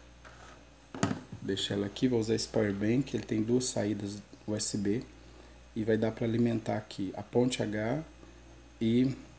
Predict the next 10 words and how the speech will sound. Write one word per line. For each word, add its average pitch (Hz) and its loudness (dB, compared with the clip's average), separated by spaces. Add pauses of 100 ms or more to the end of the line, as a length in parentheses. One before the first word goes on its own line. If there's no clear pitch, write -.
(180)
é, 98 -6 (1800)
o 107 0
esp 113 0 (960)
e 120 2
ainda 120 2
alimentar 123 4
o 120 2 (160)
motor 113 -2
D 120 2
C. 92 -2